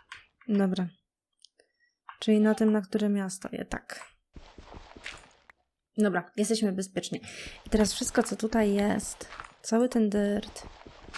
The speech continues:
i wszystko tutaj trzeba sobie niestety wziąć i zabrać, bo to nie będzie potrzebne w ogóle, ale nam się przyda na pewno kiedyś do czegoś.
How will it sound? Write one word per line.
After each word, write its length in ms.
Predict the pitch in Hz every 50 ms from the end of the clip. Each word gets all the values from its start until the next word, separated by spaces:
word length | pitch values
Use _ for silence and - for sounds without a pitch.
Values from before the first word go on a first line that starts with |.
| - - - _ _ _ _ _ - _ _ _ _ _ _ _ _ _ _ - - - _ _ -
i 100 | 220 202
wszystko 380 | - - 254 254 - - 226
tutaj 480 | 214 220 214 - 208 208 208 208 208 202 -
trzeba 240 | - 233 214 214 202
sobie 260 | - 214 202 208 208
niestety 500 | 202 202 190 - - 226 220 - - 202
wziąć 420 | 190 190 214 208 202 208 226 220 - - 220
i 40 |
zabrać, 800 | 190 180 220 196 196 175 190 180 180 185 214 - - - - - - _ - - - _ _ _ _ - - - - - - - -
bo 60 | -
to 120 | 196 - 208
nie 280 | 202 202 202 196 214 240
będzie 260 | 262 262 233 214 214
potrzebne 520 | - - - - - 208 196 196 196 196
w 40 | 190
ogóle, 460 | 196 190 190 196 196 202 214 226 247 262 254 - - - _ _ - - - - - - -
ale 180 | - 208 202 202
nam 200 | 196 202 208 208
się 120 | - 202
przyda 400 | - - - 190 175 185 190 196 196 - - - -
na 100 | 196 185
pewno 340 | 190 190 185 - 190 185 190 202 202 - - - - - - - - - - - - - - - - - -
kiedyś 440 | - 185 175 190 196 - - - - -
do 120 | 202 190 190
czegoś. 480 | - 190 170 165 180 208 - - -